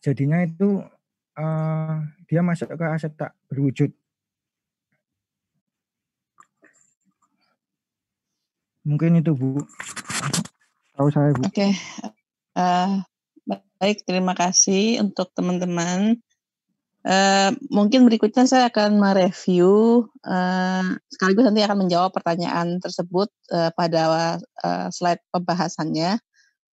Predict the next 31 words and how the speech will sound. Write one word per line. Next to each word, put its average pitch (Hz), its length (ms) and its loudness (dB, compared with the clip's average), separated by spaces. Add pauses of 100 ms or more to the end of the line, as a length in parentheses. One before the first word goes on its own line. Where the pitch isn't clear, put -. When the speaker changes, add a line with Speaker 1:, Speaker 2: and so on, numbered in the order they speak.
(460)
Speaker 2:
Eh, 208 400 2
saya 233 160 0
minta 254 160 2
tolong 240 400 0
tim 269 180 2
untuk 220 540 -2
menayangkan 202 640 -2
slide-nya, 208 480 -4 (320)
karena 196 240 -8
saya, 208 80 -6
saya 214 240 -8
tidak, 180 320 -2 (640)
tidak 180 320 -4
pakai 175 320 -8
dua 170 240 -6
akun 208 240 -6
ini, 185 160 -6
saya, 196 240 -10
saya 185 280 -8
jadi, 180 440 -6
em, 170 480 -8
hanya 170 160 -12
pakai 165 160 -10
satu 165 160 -8
akun, 190 240 -10 (360)
jadi 190 200 -14
tolong 185 720 -8
di 190 80 -14
slide, 180 320 -10
ditayangkan 175 720 -10
slide-nya. - 440 -14